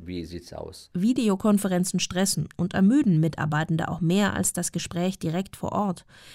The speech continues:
Speaker 2: Das haben mehrere Studien gezeigt. Um die Konferenzdauerschleife aufzubrechen, hat S A P jetzt den meetingfreien Freitag eingeführt. Nur wenn es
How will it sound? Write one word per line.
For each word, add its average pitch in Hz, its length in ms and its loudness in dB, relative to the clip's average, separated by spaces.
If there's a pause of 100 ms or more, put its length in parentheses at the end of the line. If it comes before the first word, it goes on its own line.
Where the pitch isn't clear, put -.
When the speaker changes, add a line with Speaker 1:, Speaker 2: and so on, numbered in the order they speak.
(100)
Speaker 2:
Das - 160 -2
haben 220 240 4
mehrere 233 360 0
Studien 190 460 0
gezeigt. - 540 -8 (240)
Um 180 180 0
die 156 140 -2
Konferenzdauerschleife 175 1400 -2
aufzubrechen, 196 760 -2 (280)
hat 196 340 -4
S 175 220 -4
A 156 100 -2
P 220 260 -4
jetzt 190 380 0
den 156 220 2
meetingfreien 180 760 0
Freitag 160 520 -6
eingeführt. 147 640 -6 (420)
Nur 311 300 4 (180)
wenn 214 160 0
es 220 160 -2